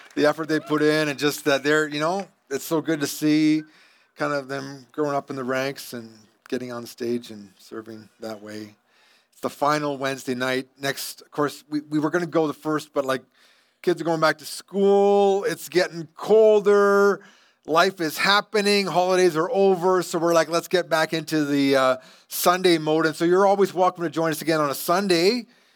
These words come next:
here. And of course, the fifth will be at ten A M, but then s-, following Sundays, we'll have two services, nine and eleven. And you're always welcome to join us, no matter where you're at. You're like, "I'm, I'm not into church," or, "I'm just, I'm not sure what I think about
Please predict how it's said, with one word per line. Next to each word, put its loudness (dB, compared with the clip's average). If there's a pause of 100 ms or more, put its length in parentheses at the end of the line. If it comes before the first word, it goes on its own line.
(340)
here. 4
And -4
of -8
course, -2
the 0
fifth -4
will -4
be 2
at -2
ten -4
A -2
M, -2
but -4
then -2
s-, -16
following 0
Sundays, -2
we'll 0
have 0
two -6
services, -10
nine -4
and -6
eleven. -4 (400)
And -10
you're 0
always 2
welcome -2
to -8
join -6
us, -4
no -6
matter 0
where 0
you're 4
at. 4 (480)
You're -2
like, -2
"I'm, 0
I'm -6
not 0
into -8
church," -4
or, 0
"I'm -2
just, -8
I'm -2
not 0
sure -6
what 0
I 0
think -6
about -2